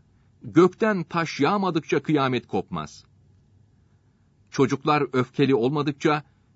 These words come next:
büyüye saygısızlık yapılmadıkça kıyamet kopmaz. Kıyamet kopmadan yüz yıl öncesinde yeryüzünde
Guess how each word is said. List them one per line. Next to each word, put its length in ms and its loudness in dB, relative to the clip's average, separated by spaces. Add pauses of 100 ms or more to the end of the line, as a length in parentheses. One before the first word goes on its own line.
(140)
büyüye 480 0
saygısızlık 760 -2
yapılmadıkça 720 0
kıyamet 440 -2
kopmaz. 580 -8 (1600)
Kıyamet 440 2
kopmadan 720 -2
yüz 360 -4
yıl 160 2
öncesinde 680 0 (300)
yeryüzünde 720 0